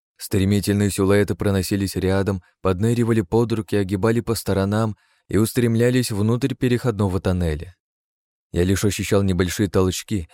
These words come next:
когда какой-нибудь жук слегка касался меня. Это было красиво.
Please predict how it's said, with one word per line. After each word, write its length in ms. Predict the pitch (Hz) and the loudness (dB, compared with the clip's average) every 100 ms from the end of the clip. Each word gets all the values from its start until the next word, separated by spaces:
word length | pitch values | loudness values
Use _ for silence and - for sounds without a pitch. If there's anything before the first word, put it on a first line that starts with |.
| _ - | _ -8
когда 340 | 120 104 90 | -2 0 2
какой-нибудь 540 | 98 92 90 85 87 | 0 0 0 2 0
жук 260 | 85 92 - | 2 -2 -2
слегка 400 | - 90 - 92 | -6 -6 -4 -4
касался 560 | 98 92 92 78 - 78 | -4 -2 -2 -2 -4 -6
меня. 320 | 76 78 - _ _ _ _ _ - | -6 -6 -10 _ _ _ _ _ -6
Это 280 | 80 82 87 | -2 0 0
было 220 | 98 92 | 0 0
красиво. 720 | - 87 - - 82 73 95 | 0 -2 -2 -4 -4 -4 -12